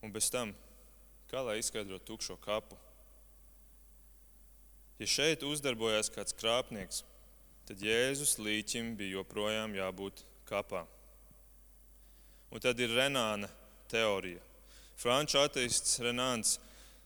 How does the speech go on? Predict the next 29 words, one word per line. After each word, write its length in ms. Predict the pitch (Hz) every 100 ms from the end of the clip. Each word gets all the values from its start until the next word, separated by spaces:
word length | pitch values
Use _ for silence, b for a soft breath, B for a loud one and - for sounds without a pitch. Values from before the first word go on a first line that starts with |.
| B -
centās 460 | 131 143 147 123 147
iznīcināt 640 | 151 147 120 123 110 104
augšām 360 | 117 123 - 104
celšanos, 500 | 110 107 - 104 98 -
jo 120 | 107
viņa 220 | 120 165
prātā 460 | 143 135 131 - 117
esot 220 | 123 123 101
balstīta 580 | 117 123 127 123 117 110
uz 80 | 95 123
ekscentriskas, 800 | 143 - 147 127 127 127 - 110
murgainas, 800 | 113 127 143 135 127 113 110 - 113
nobijušās 680 | 120 127 120 113 117 110 -
sievietes 600 | 113 113 110 104 - - B B
vārdā 300 | 107 104 107 107
Marija 380 | 113 120 127 117
Magdalēna 680 | 110 107 107 107 107 107 104 - -
liecību, 560 | 107 110 110 101 90 - - - B B B
kurā 300 | - 117 110 117
esot 380 | - 107 - - B B -
mājojuši 720 | 117 123 131 123 117 113 - 110
septiņi 560 | - 120 123 131 127
dēmoni 580 | 113 110 110 107 104 104 110
un 100 | 101
kurā 220 | 107 104
esot 200 | 104 104
bijusi 440 | 95 104 101 - 120
histēriski 640 | 127 - 113 107 - 107
līdz 140 | 104